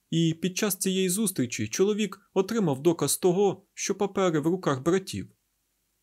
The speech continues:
І він їх не видав поліції?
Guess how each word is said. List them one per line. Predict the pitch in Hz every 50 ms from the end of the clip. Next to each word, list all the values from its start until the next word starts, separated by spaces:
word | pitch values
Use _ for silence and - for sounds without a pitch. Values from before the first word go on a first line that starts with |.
| _ _ _ _ _ _ _ _ _ -
І | - 123 120
він | 127 151 160 156 151 139 113 117
їх | 127 139 151 135 -
не | 139 135 135
видав | 139 156 143 135 131 131 -
поліції? | - 143 143 156 185 165 - - - 101 82 78 -